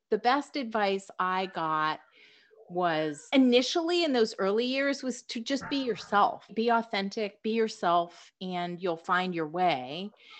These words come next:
And then at a certain stage to invest in,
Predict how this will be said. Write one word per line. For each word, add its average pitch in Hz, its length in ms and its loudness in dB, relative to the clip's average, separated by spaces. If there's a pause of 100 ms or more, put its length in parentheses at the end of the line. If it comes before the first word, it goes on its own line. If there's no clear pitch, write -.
(280)
And 233 260 4
then 214 760 6
at 185 100 4
a 196 80 0
certain 185 320 -6
stage 160 520 0
to 208 100 -4
invest 160 640 -2
in, 127 200 -12